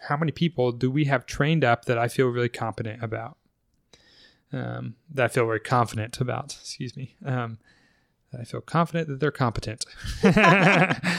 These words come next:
Um, but yeah, what, what's our situation in terms of how many people do we feel confident are good, solid leads, um, and, and good support, second shooters for them?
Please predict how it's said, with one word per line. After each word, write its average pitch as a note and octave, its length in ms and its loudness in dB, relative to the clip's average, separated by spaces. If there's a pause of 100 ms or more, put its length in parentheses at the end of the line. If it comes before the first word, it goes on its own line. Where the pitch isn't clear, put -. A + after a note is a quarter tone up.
(400)
Um, C#3 640 4
but D3+ 300 2
yeah, F3+ 280 10
what, E3 340 8
what's E3+ 240 6
our D3+ 200 10
situation C#3+ 800 4
in B2+ 100 0
terms B2+ 280 2
of A#2+ 140 2
how C#3+ 120 4
many C3+ 140 4
people C3 240 0
do A#2 80 -4
we A#2+ 100 -2
feel A#2+ 220 -2
confident C3 580 0
are A#2 240 2 (180)
good, C3+ 320 6 (240)
solid B2+ 540 2
leads, C3 680 -2 (480)
um, A#2+ 320 -4 (200)
and, A#2 640 -2 (100)
and A2+ 240 -6
good C3+ 360 6
support, C3+ 640 2
second - 340 -2
shooters C3 400 0
for C3 160 -2
them? B2 360 -4